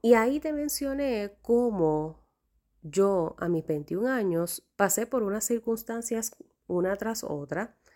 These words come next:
unas experiencias que te transforman, que te trastocan.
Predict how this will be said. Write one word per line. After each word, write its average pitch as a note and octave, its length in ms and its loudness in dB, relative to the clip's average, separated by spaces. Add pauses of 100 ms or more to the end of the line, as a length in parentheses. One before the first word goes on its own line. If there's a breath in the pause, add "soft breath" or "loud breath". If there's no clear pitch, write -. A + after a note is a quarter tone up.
(460 soft breath)
unas D#3 180 -4
experiencias F#3+ 840 -2
que D#3+ 200 0
te D#3 160 -2
transforman, F#3 680 0
que D#3+ 120 -2
te D3 380 -4
trastocan. F3+ 920 -2